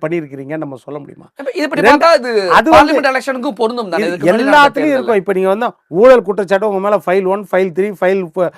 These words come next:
Speaker 1: அ, ஃபைல் ஒன், ஃபைல் டூ, ஃபைல் த்ரீன்னு போட்டிருக்காருல்ல, எத்தனை ஊழல் குற்றச்சாட்டு? அ, அப்போ அதெல்லாம் என்ன அர்த்தம்? அப்போ அண்ணாமலை கொடுத்துருக்காருல்ல. இப்போ அவர் ஆயிரம் கோடின்னு சொல்றாரு அப்படின்னா, ஆயிரம் கோடின்றது அதிகாரிகள்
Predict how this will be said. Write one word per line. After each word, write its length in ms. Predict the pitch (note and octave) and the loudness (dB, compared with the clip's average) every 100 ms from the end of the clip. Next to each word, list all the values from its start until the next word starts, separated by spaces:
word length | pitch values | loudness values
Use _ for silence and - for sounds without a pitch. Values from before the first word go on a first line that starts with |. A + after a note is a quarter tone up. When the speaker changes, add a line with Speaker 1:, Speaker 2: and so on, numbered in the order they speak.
| - _ | -18 _
Speaker 1:
அ, 200 | F3+ F3+ | -6 -2
ஃபைல் 200 | F#3 G#3 | 0 0
ஒன், 120 | G#3+ G#3+ | -2 -2
ஃபைல் 240 | G3+ F#3+ | -2 -2
டூ, 120 | A3 G3 | -4 -2
ஃபைல் 180 | G3 | -2
த்ரீன்னு 260 | F3 G3+ G#3 | -2 -6 -4
போட்டிருக்காருல்ல, 520 | F#3 E3 D3+ D3 E3 E3+ _ _ _ _ | -6 -6 -4 -4 -2 -6 _ _ _ _
எத்தனை 360 | - F3 A#3 G#3+ | -8 -6 -2 -2
ஊழல் 220 | G#3 G3+ | 0 -2
குற்றச்சாட்டு? 540 | D#3+ D#3+ D3 C#3 E3 - _ _ - | -4 -8 -8 -6 -8 -12 _ _ -4
அ, 260 | F3+ F3+ F3 | -2 0 -2
அப்போ 360 | E3 F#3 F3 | -2 -2 0
அதெல்லாம் 380 | E3 F#3 G#3 A3 | -2 -2 0 -2
என்ன 200 | G3 G3 | -2 -4
அர்த்தம்? 360 | F#3+ F#3 F#3 - | -4 -6 -10 -12
அப்போ 360 | E3 D3+ F#3+ D3+ _ _ _ _ | -16 -10 -10 -10 _ _ _ _
அண்ணாமலை 420 | E3+ G#3+ G#3 F3+ | -4 -2 -2 -4
கொடுத்துருக்காருல்ல. 520 | F3+ F3 F3 D3+ D#3 B2 _ _ - | -6 -8 -6 -6 -6 -12 _ _ -18
இப்போ 260 | C#3 A#3+ | -4 2
அவர் 200 | G3 G#3 | 2 4
ஆயிரம் 440 | E3 E3+ G#3 G3+ F3 | 2 2 2 -2 -2
கோடின்னு 280 | A3 A#3 G#3+ - | -4 -4 -6 -6
சொல்றாரு 480 | F3 G3 F#3+ F3+ D3 | -4 2 2 2 -2
அப்படின்னா, 540 | B2 A2+ A2 D3+ F#3+ - _ _ | -6 -14 -10 -8 -8 -12 _ _
ஆயிரம் 540 | - E3+ A#3 B3 A3+ E3+ | 0 4 6 6 2 -2
கோடின்றது 580 | G#3+ B3 A3+ G#3 F#3 G#3+ | 2 2 2 -4 -4 -2
அதிகாரிகள் 760 | F3+ G3+ A#3 A3+ G3+ A3 C#4+ | -2 -2 0 0 0 -4 -8